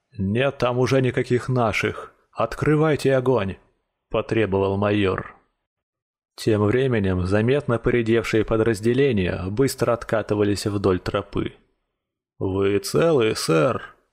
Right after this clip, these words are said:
спросил подбежавший к майору Роджерс. "Я в порядке, лейтенант. Давайте уходить, а гаубицы дадут прикурить этим сукиным детям".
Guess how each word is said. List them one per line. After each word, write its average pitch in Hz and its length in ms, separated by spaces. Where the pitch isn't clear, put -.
спросил 107 680
подбежавший 101 720
к - 80
майору 104 480
Роджерс. 98 680
"Я 98 280
в - 80
порядке, 139 440
лейтенант. 107 640
Давайте 113 540
уходить, 113 640
а 101 180
гаубицы 110 680
дадут 135 460
прикурить 131 720
этим 113 260
сукиным 117 560
детям". 98 460